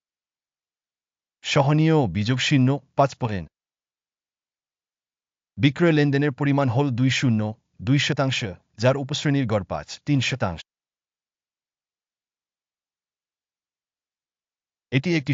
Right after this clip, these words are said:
সংক্ষিপ্ত চাপের সম্ভাব্য ঝুঁকির একটি সূচ।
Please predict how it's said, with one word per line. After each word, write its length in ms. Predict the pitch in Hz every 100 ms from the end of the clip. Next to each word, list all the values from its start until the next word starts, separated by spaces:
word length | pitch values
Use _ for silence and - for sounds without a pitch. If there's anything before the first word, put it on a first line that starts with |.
| -
সংক্ষিপ্ত 380 | 160 156 175 - 135
চাপের 240 | 131 135 120
সম্ভাব্য 280 | 147 131 135 110
ঝুঁকির 320 | 127 139 139 107
একটি 140 | - 95 -
সূচ। 200 | 98